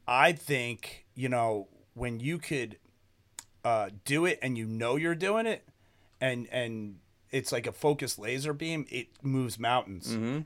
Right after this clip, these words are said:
Speaker 1: And it cr-, and, and, and y-, your clients, the people that work for you, they end up absorbing that, if, if not taking on a piece of that themselves.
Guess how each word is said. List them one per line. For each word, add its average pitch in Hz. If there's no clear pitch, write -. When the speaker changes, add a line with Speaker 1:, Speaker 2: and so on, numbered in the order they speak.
Speaker 1:
And 131
it 120
cr-, -
and, 127
and, 123
and 117
y-, 117
your 127
clients, 127
the 104
people 117
that 98
work 113
for 127
you, 123
they 117
end 120
up 107
absorbing 113
that, 85
if, 120
if 143
not 127
taking 135
on 143
a 101
piece 101
of 98
that 98
themselves. 123